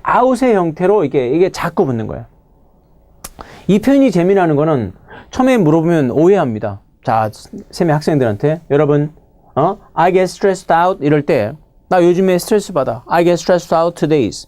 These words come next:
응? "I get stressed out these days." 이러면 "헉, 스트레스가 아웃 됐으니, 어휴, 스트레스 풀리시는구나. 뭐 운동하세요?" 이러면서 "뭐 좋은 일 있어요?" 이렇게. 그게 아니라 이때는 스트레스 나가는 게 아니에요.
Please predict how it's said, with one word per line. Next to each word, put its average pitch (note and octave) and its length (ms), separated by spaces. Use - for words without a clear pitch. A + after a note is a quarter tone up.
응? D3+ 160
"I E3 180
get E3+ 120
stressed E3 460
out E3 320
these E3 240
days." A2 340
이러면 D3 420
"헉, C#4+ 240
스트레스가 - 520
아웃 D#3+ 220
됐으니, D3+ 460
어휴, D#4 300
스트레스 A3+ 360
풀리시는구나. G#3 960
뭐 F#3 140
운동하세요?" G#3+ 840
이러면서 C3+ 320
"뭐 B2+ 100
좋은 F#3+ 320
일 E3 100
있어요?" A3+ 360
이렇게. A2+ 360
그게 G#3 260
아니라 E3 440
이때는 D3+ 580
스트레스 - 400
나가는 E3+ 400
게 G3 80
아니에요. F#3 600